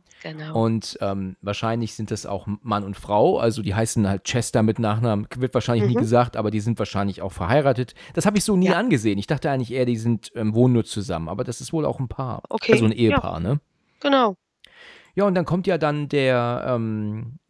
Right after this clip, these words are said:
Speaker 2: kommt er ja dann aus der Garage und hier werden ja zwei Horrorfilme in einem verbunden. Ähm, er
Speaker 1: Genau.
Speaker 2: trägt ja praktisch die Maske von Jason, ne?
Speaker 1: Mhm.
Speaker 2: Also, ne,
Speaker 1: Mhm.
Speaker 2: von, von Freitag der dreizehnte, aber dann die Kettensäge im Sinne von Leatherface, ne?
Speaker 1: Ja.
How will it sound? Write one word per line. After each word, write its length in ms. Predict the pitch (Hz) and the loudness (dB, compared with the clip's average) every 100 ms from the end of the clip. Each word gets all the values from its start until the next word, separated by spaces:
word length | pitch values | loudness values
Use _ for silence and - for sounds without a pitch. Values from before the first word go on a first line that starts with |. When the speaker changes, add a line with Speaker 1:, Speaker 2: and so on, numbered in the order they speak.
| - | -4
Speaker 2:
kommt 160 | 147 | 0
er 60 | 147 | 2
ja 80 | 123 | 2
dann 120 | 123 | 2
aus 100 | 113 | 0
der 100 | 117 | -2
Garage 640 | 110 104 117 160 117 123 | -2 0 2 4 6 4
und 140 | 139 117 | 4 2
hier 160 | 143 | 4
werden 200 | 139 131 | 6 4
ja 100 | 123 113 | 4 0
zwei 260 | - 120 | 2 4
Horrorfilme 680 | 120 151 156 - 104 95 98 98 - | 4 4 2 0 0 0 -2 -6 -8
in 120 | 117 110 | -8 -6
einem 380 | 110 151 151 | 0 2 2
verbunden. 840 | 120 117 107 180 214 113 120 175 - - | 2 0 6 6 6 0 -2 -2 -6 -6
Ähm, 240 | 117 107 | -4 -2
er 160 | 110 104 | -2 -2
Speaker 1:
Genau. 140 | 98 | 0
Speaker 2:
trägt 180 | 95 190 | 2 4
ja 80 | 139 | 4
praktisch 360 | 151 147 127 | 2 0 -2
die 100 | - | -2
Maske 680 | 113 110 135 - 139 123 139 - - - | 2 2 2 0 4 6 4 -2 -14 -16
von 200 | 110 104 | -10 -2
Jason, 540 | 113 117 - 170 190 _ _ _ | 0 2 4 4 4 _ _ _
ne? 300 | - 104 196 | -4 -2 -2
Speaker 1:
Mhm. 200 | 202 185 175 180 196 | -2 -6 -8 -6 -2
Speaker 2:
Also, 360 | 104 104 98 90 | -2 0 -2 -2
ne, 120 | 95 | -2
Speaker 1:
Mhm. 40 | |
Speaker 2:
von, 360 | 175 101 98 92 | 0 0 0 -2
von 180 | - 101 | -4 -4
Freitag 240 | 110 101 | 0 0
der 100 | 98 | -2
dreizehnte, 640 | 98 92 104 - 127 135 123 | -4 -4 -4 -4 -2 -2 0
aber 160 | 117 | 2
dann 160 | 110 110 | 2 2
die 80 | 104 | 0
Kettensäge 720 | - 185 135 110 110 117 117 | -4 0 0 0 0 2 2
im 100 | 110 | 2
Sinne 240 | 117 113 | 2 2
von 380 | - 113 107 107 | 2 0 0 0
Leatherface, 800 | 113 123 120 - 92 - - - _ | 2 4 4 2 -6 -6 -14 -16 _
ne? 280 | - 101 135 _ _ | -6 -4 -4 _ _
Speaker 1:
Ja. 180 | 233 190 | 2 2